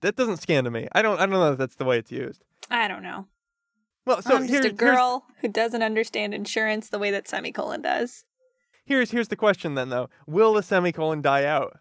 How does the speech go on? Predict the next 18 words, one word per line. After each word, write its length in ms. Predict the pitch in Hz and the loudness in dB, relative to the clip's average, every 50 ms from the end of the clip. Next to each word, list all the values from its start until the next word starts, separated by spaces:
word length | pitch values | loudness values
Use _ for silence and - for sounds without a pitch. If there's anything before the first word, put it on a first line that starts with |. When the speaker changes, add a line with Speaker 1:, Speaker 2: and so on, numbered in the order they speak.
| _ | _
Speaker 1:
I 80 | - 175 | -14 -12
think 160 | - 403 427 | -12 -8 -8
it 80 | 453 226 | -4 -4
might. 320 | 226 381 427 - 143 - _ _ _ _ _ _ _ _ _ _ _ _ _ _ _ _ _ - | -2 -2 -2 -4 -8 -10 _ _ _ _ _ _ _ _ _ _ _ _ _ _ _ _ _ -10
Speaker 2:
I 160 | 233 262 302 | -4 -4 0
think 200 | 302 415 440 440 | 2 2 2 2
it's 160 | 427 - - 254 | 2 0 0 -4
endangered, 540 | 240 240 233 240 247 - 208 - 208 - - | -4 -4 -2 -2 -2 -2 -4 -4 -6 -12 -14
certainly. 640 | - - - 254 254 - - - - - 240 - _ _ _ _ - | -8 -2 0 0 0 -2 -4 -8 -10 -10 -12 -14 _ _ _ _ -12
Speaker 1:
Mm-hmm. 280 | 151 147 143 139 139 147 | -10 -8 -8 -8 -8 -2
Speaker 2:
People 280 | - 302 302 - 370 359 | -2 -2 0 0 -2 -2
are 40 | |
Speaker 1:
Be- 100 | 349 - | 0 0
Speaker 2:
sick 160 | - 285 - 262 | -2 -2 0 -2
of 80 | 214 | -4
its 180 | 208 190 - - | -4 -4 -4 -4
shit. 300 | - - 254 233 - - _ _ - - - _ _ _ _ - | -2 -2 -2 -2 -2 -6 _ _ -20 -20 -20 _ _ _ _ -4
Speaker 1:
Yeah, 260 | 226 240 151 - | -2 -2 -2 -2